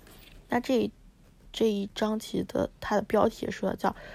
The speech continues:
“可恶的他人和可怜的自己”。所以其实就是有一个三能柱，三能柱上面，嗯，大家都只能看到其中两面，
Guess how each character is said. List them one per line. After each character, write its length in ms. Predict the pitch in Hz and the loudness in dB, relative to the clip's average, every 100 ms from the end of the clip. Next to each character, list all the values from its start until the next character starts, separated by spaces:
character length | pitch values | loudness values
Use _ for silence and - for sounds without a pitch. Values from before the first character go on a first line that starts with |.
| - | -18
“可 220 | - - - | -14 -2 2
恶 180 | 214 | 4
的 80 | 220 | 4
他 360 | 180 - - 226 | 4 -2 -2 0
人 180 | 208 196 | 0 -2
和 120 | - | -4
可 280 | - - - | -8 -6 -4
怜 180 | - | -2
的 100 | - | -2
自 240 | 220 - 254 | -4 -4 -6
己”。 340 | 208 - - - - - - - - | -6 -10 -12 -14 -18 -18 -18 -20 -20
所 240 | - - 202 | -16 0 2
以 100 | 185 | 2
其 200 | - 190 | 0 -2
实 100 | 185 | -2
就 220 | 190 185 | 0 0
是 420 | - - 180 170 - - - - - 302 | 0 -4 -2 -2 -4 -18 -20 -18 -14 0
有 180 | 185 | 2
一 80 | - | 2
个 400 | - 185 175 - - | 0 2 4 2 -6
三 480 | - - 285 285 247 | -12 4 6 8 6
能 280 | 175 175 - | 4 2 -2
柱， 340 | - 254 - - - - - - | -2 0 -2 -6 -20 -20 -20 -18
三 280 | - 277 269 | -4 0 2
能 180 | 220 220 | 2 0
柱 220 | 233 208 | 0 0
上 180 | 214 202 | 2 0
面， 300 | 185 - - - - - - - | 0 -2 -6 -14 -20 -20 -20 -16
嗯， 280 | 233 90 - | -8 -6 0
大 140 | 214 | 4
家 100 | 202 | 4
都 160 | 208 220 | 4 2
只 140 | - | 2
能 100 | - | -2
看 160 | - 226 | -2 0
到 80 | - | 0
其 160 | - | 0
中 180 | 180 196 | 0 2
两 220 | 208 190 - | 4 0 0
面， 260 | 214 196 | 0 0